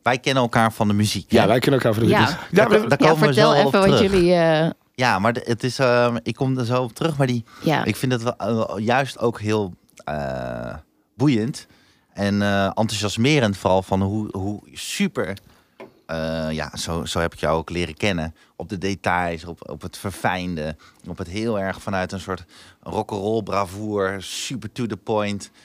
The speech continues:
Speaker 1: En gewoon, eh, die beleving,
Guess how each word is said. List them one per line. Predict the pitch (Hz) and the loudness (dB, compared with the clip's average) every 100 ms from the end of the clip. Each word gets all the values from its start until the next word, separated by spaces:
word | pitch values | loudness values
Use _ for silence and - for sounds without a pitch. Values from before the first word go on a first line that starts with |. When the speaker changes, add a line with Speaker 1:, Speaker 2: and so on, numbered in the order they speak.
| _ | _
Speaker 1:
En | _ 95 98 95 | _ -4 -4 -4
gewoon, | 101 101 101 92 - | -2 0 -2 -4 -12
eh, | - 92 95 92 92 90 90 - _ | -8 -4 -2 -2 -2 -4 -8 -14 _
die | 98 | -6
beleving, | 95 107 127 127 110 92 90 | -2 2 0 0 -4 -6 -8